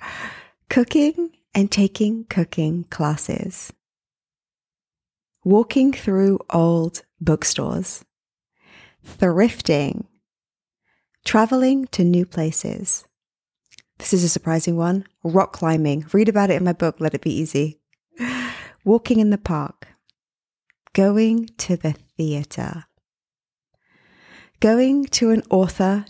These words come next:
talk or a poetry reading. Going for a fancy coffee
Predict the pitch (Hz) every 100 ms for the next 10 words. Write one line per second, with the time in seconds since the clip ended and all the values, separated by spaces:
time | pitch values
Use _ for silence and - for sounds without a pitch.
0 | - - 214 143 - - _ _ _ _
1 | _ 175 180 - 208 190 - 165 156 151
2 | 147 156 - _ _ _ _ _ _ _
3 | _ _ _ - - _ _ 220 233 262
4 | 254 214 196 - - 190 220 - 247 -
5 | 170 - 165 165 180